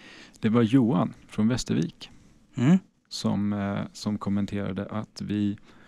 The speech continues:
Speaker 1: påstår att, eh, vi använde domänen punkt T V som, ja,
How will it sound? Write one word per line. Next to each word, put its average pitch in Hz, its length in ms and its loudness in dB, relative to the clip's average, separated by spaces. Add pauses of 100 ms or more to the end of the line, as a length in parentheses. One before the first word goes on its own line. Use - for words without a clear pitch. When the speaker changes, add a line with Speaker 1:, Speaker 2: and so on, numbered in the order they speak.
(200)
Speaker 1:
påstår 107 580 -2
att, - 540 -8
eh, 101 260 -2 (580)
vi 104 240 2
använde 101 540 0
domänen 98 500 0
punkt 98 360 -4
T 104 220 2
V 139 180 0
som, 95 280 -8 (560)
ja, 113 180 -12